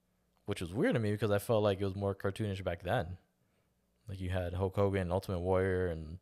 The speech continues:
Doink the, like, literally a clown, Doink the Clown.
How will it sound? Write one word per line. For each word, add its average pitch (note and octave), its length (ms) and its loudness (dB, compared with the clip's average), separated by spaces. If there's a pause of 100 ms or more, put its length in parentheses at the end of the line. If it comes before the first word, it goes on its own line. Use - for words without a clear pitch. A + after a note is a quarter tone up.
(520)
Doink G#2 220 0
the, A2 100 -2 (100)
like, G#2 200 2
literally A2+ 420 4
a F2 100 -2
clown, F#2+ 400 2 (300)
Doink G#2 220 0
the G2+ 80 -4
Clown. F2+ 360 0